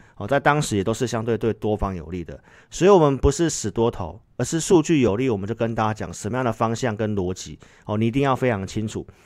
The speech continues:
那这个数据是变化的，哦，所以一个即时性的一个数据，我在我的赖的专属的盘中影音我都有讲。上周三，哦，这个数据空头股票的数量有呈现一个激增，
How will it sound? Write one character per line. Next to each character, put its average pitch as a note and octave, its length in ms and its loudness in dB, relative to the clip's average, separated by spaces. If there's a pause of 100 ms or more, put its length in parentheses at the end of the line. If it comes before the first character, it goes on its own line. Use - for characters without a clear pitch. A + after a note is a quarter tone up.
(220)
那 E3+ 140 2
这 G3+ 120 2
个 F3+ 80 6
数 F#3 180 6
据 F3 120 2
是 D#3 140 0
变 C#3 240 0
化 G#2 240 -2
的， D2 180 -14 (240)
哦， A2+ 120 -4
所 F3 160 4
以 D#3+ 100 4
一 E3 40 0
个 D#3+ 100 4
即 C#3+ 200 0
时 C3+ 180 0
性 D3 180 -2
的 A#2+ 80 2
一 - 20 2
个 A2+ 120 0
数 B2 180 0
据， A#2+ 160 -4
我 G#2 160 0
在 A#2+ 260 0
我 G2+ 160 -2
的 F#2+ 240 -2 (360)
赖 D3 200 6
的 B2+ 120 6
专 C3+ 200 4
属 A2 220 -2
的 F#2+ 100 -4
盘 G2+ 220 -4
中 A#2 180 0
影 F2+ 120 -4
音 G#2 100 -2
我 F#2 100 -4
都 F#2+ 180 -6
有 F2+ 80 -6
讲。 E2+ 220 -10 (220)
上 C3 180 2
周 A#2 220 0
三， G#2 260 -4
哦， G#2+ 80 -4
这 D3 140 -4
个 C#3+ 100 4
数 C3+ 240 2
据 B2 240 -2 (380)
空 E3 180 0
头 D3+ 140 6
股 B2 140 0
票 C3 140 4
的 B2 60 4
数 B2+ 200 0
量 A#2+ 160 2
有 G2 80 -4
呈 G2+ 180 -4
现 G#2+ 140 -4
一 - 20 -4
个 G2 80 -2
激 G2+ 220 -4
增， F#2 260 -6